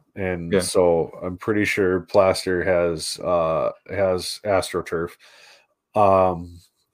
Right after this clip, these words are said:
Speaker 1: but the, here's the only reason, here's the only excuse I could give 'em that, um, I would understand. They are in that southern region that is having huge electrical problems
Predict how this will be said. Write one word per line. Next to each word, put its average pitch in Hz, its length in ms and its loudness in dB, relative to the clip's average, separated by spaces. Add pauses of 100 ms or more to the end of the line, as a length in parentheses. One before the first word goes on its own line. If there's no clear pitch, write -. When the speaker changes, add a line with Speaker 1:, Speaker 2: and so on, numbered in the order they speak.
(120)
Speaker 1:
but 107 380 4
the, 131 160 6 (160)
here's 190 260 4
the 214 100 8
only 185 360 4
reason, 139 440 4
here's 160 220 0
the - 80 2
only 175 260 4
excuse 135 420 0
I 113 80 0
could 120 280 -2
give 113 220 4
'em 104 200 -2 (120)
that, 101 400 4 (100)
um, 87 500 -4 (100)
I 104 100 -2
would 104 280 4
understand. 117 720 0
They 92 160 -2
are 101 300 2
in 110 240 -6
that 110 240 -2
southern 110 420 0
region 101 540 -4
that 92 260 -2
is 101 240 -4
having 98 360 -2
huge 107 520 -10
electrical 98 540 0
problems - 540 -6